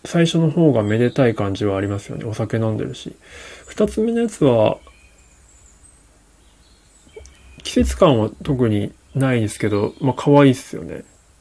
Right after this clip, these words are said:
なんか、普通にオールシーズン使える感じだなって思いますけど、可愛さだけで言えば、二つ目のやつです。その季節的なもんで言えば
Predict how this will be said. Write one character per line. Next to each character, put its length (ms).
な 100
ん 40
か、 260
普 60
通 160
に 100
オ 80
ー 120
ル 80
シ 200
ー 40
ズ 100
ン 80
使 220
え 60
る 200
感 280
じ 300
だ 100
な 160
っ 60
て 60
思 140
い 20
ま 100
す 120
け 80
ど、 160
可 200
愛 100
さ 140
だ 120
け 120
で 100
言 120
え 40
ば、 360
二 200
つ 120
目 100
の 60
や 80
つ 100
で 100
す。 200
そ 140
の 100
季 120
節 220
的 220
な 100
も 140
ん 180
で 120
言 120
え 40
ば 460